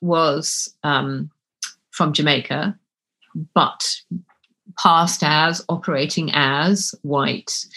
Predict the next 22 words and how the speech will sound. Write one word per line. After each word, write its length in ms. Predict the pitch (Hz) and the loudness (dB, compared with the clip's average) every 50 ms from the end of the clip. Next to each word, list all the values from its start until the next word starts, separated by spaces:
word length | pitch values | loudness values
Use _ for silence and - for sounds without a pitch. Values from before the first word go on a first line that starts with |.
| - - - - - - _ - | -16 -14 -14 -16 -18 -20 _ 0
And 460 | 175 170 165 165 170 170 175 175 180 180 - - _ - - - - - - - _ - - - _ _ _ _ _ _ _ _ _ - | 2 2 2 2 2 2 2 2 0 0 -4 -8 _ -10 -10 -10 -14 -20 -20 -20 _ -20 -20 -20 _ _ _ _ _ _ _ _ _ -2
there 400 | 180 175 202 196 190 190 - - | 2 4 6 6 6 4 4 2
is 260 | - 202 196 190 190 196 | 2 2 2 4 4 4
nothing 680 | 190 190 202 208 226 254 247 - - - 196 175 160 | 4 6 6 6 6 4 2 0 -2 0 0 0 0
in 160 | - 170 175 | 0 0 0
his 380 | 170 175 190 190 185 180 180 - - | 2 2 2 2 2 2 0 -2 0
immediate 580 | 190 180 180 185 196 208 208 202 180 175 - - | 2 4 4 6 6 6 4 4 2 0 0 0
ancestry 840 | 175 170 160 160 - 165 160 - - - 170 156 156 160 156 170 175 - _ _ - | 0 -2 -2 -2 -4 -4 -4 -4 -4 -4 -4 -2 -2 -4 -4 -6 -10 -12 _ _ -8
that 460 | 151 147 170 143 - - - - - - - - - _ - 117 - - _ _ _ - | -4 0 0 0 0 -2 -6 -8 -8 -8 -8 -10 -14 _ -14 -14 -14 -14 _ _ _ 0
is 260 | 165 156 156 151 - | 0 2 2 2 0
not 420 | 165 165 170 175 156 - - - - | 0 2 2 2 0 0 -4 -8 -4
white. 600 | - 175 156 - - - - - - - - - - _ _ _ _ _ _ _ _ _ - _ _ _ _ _ _ _ | 0 2 2 2 2 -2 -6 -6 -6 -6 -6 -8 -10 _ _ _ _ _ _ _ _ _ -20 _ _ _ _ _ _ _
But 800 | 175 170 175 - 220 190 - - - - - - - - - - _ _ _ _ _ _ | -8 -4 2 2 4 4 4 0 -2 -4 -2 -2 0 -2 -4 -6 _ _ _ _ _ _
her 260 | - - 190 175 160 151 | -4 0 2 2 2 2
father's 760 | - - - 214 196 185 175 175 175 - 151 147 147 139 | -2 -2 2 4 4 6 6 4 2 0 0 0 -2 -4
brother 640 | - - - 165 160 160 165 165 202 233 277 262 - - | -6 -4 -2 2 4 4 4 4 2 2 0 0 -2 -2
and 180 | 156 156 156 | 0 0 0
several 300 | - - 190 180 180 175 | 0 2 2 2 4 2
of 100 | 165 160 | 0 0
her 220 | - 165 147 - - - | 0 -2 -2 0 2 2
own 300 | 214 233 240 226 202 175 | 4 4 6 4 4 2
brothers, 880 | 175 147 131 131 - - - - 147 - 180 196 190 - - - - | 2 0 0 0 -2 -2 -4 -4 -2 -2 -2 -4 -4 -6 -8 -10 -12